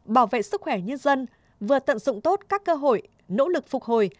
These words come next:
và phát triển kinh tế xã hội. Các cấp,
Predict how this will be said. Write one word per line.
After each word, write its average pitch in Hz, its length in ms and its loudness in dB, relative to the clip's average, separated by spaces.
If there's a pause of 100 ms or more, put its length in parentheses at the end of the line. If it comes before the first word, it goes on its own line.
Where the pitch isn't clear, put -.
(140)
và 240 240 0
phát 349 180 -6
triển 202 240 -2
kinh 285 220 -8
tế 269 140 -2
xã 330 140 -6
hội. 269 260 0 (720)
Các 359 180 0
cấp, 359 140 2